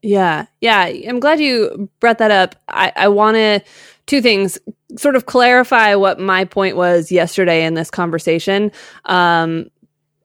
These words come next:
so then we're talking about the same thing. And then also, uh,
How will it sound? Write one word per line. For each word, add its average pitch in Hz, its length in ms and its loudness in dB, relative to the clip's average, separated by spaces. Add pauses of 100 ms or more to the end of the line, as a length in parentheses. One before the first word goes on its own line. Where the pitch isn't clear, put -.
(160)
so 214 200 0
then 185 240 0
we're 180 240 -2
talking 175 360 -2
about 165 200 -2
the 180 80 0
same 190 200 0
thing. 202 320 2 (240)
And 196 520 0
then 202 240 0
also, 196 540 2
uh, 170 440 -2